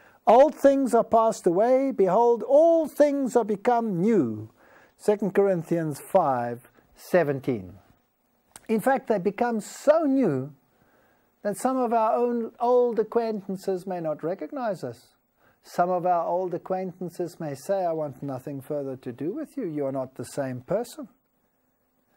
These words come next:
But when we do what is right, we receive a family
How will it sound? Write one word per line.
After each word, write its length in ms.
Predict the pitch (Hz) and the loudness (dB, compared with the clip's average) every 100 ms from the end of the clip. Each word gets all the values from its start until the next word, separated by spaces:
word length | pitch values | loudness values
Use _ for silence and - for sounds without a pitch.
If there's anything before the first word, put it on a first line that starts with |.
| _ _ _ _ | _ _ _ _
But 720 | 131 123 226 175 - - - - _ _ _ _ _ | -6 2 2 2 -2 -20 -20 -20 _ _ _ _ _
when 180 | - 131 | -6 -4
we 120 | 143 | -2
do 280 | 139 151 294 | -2 0 0
what 200 | 339 302 | 0 0
is 240 | 285 208 156 | -2 -4 -2
right, 440 | 127 110 - _ _ _ - | -2 -2 -10 _ _ _ -10
we 100 | 147 | -8
receive 540 | 147 135 - 269 269 | -6 -8 -8 -8 -6
a 60 | 226 | -10
family 800 | - - 254 247 156 120 110 | -10 -6 -4 -4 -4 -4 -8